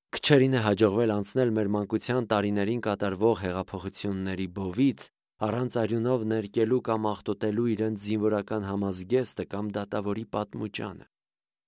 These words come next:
Հիմա, երբ ունեմ բոլոր ապացույցները, երբ ձեր գաղտնիքն իմ ձեռքում է,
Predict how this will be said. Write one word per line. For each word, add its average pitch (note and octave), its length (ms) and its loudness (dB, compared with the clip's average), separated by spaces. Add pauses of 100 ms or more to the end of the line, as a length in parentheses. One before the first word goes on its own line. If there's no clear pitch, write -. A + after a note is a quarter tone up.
(260)
Հիմա, B2+ 200 6
երբ B2+ 320 4
ունեմ C3 300 2
բոլոր B2 340 4
ապացույցները, G#2+ 920 -4 (400)
երբ C#3 440 6
ձեր C3+ 380 2
գաղտնիքն A#2 640 -2
իմ A#2 180 -2
ձեռքում A2 560 0
է, D#2+ 60 -8